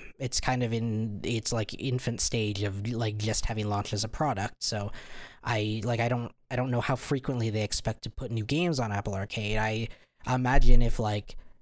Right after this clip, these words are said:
if there are frequent compelling releases, then it would be something I would stay subscribed to. But, um,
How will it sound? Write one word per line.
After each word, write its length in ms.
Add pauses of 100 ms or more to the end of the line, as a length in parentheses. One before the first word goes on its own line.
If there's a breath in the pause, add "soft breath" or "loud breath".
if 160
there 160
are 460
frequent 800 (600 soft breath)
compelling 580
releases, 680
then 200
it 80
would 140
be 100
something 320
I 120
would 120
stay 220
subscribed 680
to. 220
But, 320
um, 460